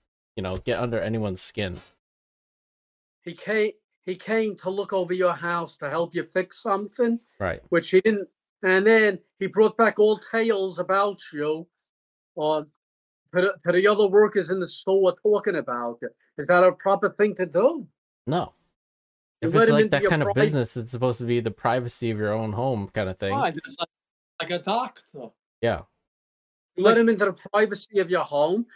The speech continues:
Speaker 2: and he's talking about you.
Speaker 1: Yeah, that'd be, like, exactly, Fred. It'd be like a doctor just blabbing, like, you know, "Oh, this person just came in for this," or something, you know. It's like, "Oh, he broke his," you know, you start naming people, whoever, whatever patient you helped, is like, you can't do that.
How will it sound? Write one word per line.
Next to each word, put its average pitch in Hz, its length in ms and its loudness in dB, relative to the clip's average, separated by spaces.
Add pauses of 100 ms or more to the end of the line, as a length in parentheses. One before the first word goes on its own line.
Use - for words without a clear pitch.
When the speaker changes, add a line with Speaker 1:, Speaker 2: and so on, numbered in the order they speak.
(140)
Speaker 2:
and 190 80 2
he's 196 140 0
talking 247 420 6
about 123 440 -6 (120)
you. 117 160 -14 (460)
Speaker 1:
Yeah, 151 100 0
that'd 127 180 0
be, 151 200 0
like, 131 220 -2
exactly, 143 480 -2
Fred. 98 300 -6
It'd 175 140 0
be 170 140 0
like 160 160 -2
a 151 60 0
doctor 131 440 -2
just 110 240 -2
blabbing, 127 580 0
like, 123 320 0
you 135 80 0
know, 107 200 2
"Oh, 123 240 0
this 135 140 0
person 123 580 -2
just 117 260 -4
came 131 240 0
in 127 160 0
for 113 160 -2
this," 127 240 0
or 107 180 -2
something, 117 240 -4
you 120 80 -2
know. 117 280 -4 (760)
It's 113 160 -6
like, 101 280 -6
"Oh, 123 140 2
he 120 100 0
broke 123 260 -2
his," 117 180 -6
you 107 160 -4
know, 98 140 -8 (580)
you 113 60 -12
start 123 280 0
naming 117 400 0
people, 117 360 -4
whoever, 113 380 0 (360)
whatever 120 260 -2
patient 120 420 -4
you 95 100 -4
helped, 98 280 -6
is 104 140 -6
like, 104 160 -4
you 107 80 -10
can't 123 260 -6
do 135 160 -4
that. 104 240 -6